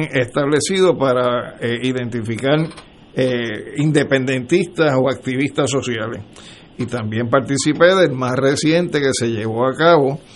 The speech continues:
eh, eh, hace, cuando la compañera Ana Irma Rivera Alacén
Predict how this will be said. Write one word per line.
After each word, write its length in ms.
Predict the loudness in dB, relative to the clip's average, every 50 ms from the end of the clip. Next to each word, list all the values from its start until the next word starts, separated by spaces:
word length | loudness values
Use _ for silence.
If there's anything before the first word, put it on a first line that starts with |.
| -18 -18 -18 -20 -12 -6 -2
eh, 800 | 0 2 2 2 0 0 -2 -2 -2 -2 -4 -6 -6 -8 -10 -10 -6
eh, 520 | -4 -2 -2 -2 -2 -4 -4 -6 -6 -8 -10 -12 -14 -18 -20 -16 -10
hace, 600 | -6 -6 -2 2 4 6 6 6 6 4 2 0 -4
cuando 320 | -6 -6 -4 -2 -2 -2
la 600 | 0 0 0 0 -2 -2 -2 -2 -2 -2 -4 -4 -6
compañera 680 | -6 -8 -6 -4 -4 -4 -2 -2 0 2 2 2 2 0
Ana 180 | -2 -2 -2 -2
Irma 220 | -2 0 0 0
Rivera 540 | 0 0 0 0 0 2 2 2 2 2 2
Alacén 520 | 2 2 2 2 2 0 0 0 -4 -6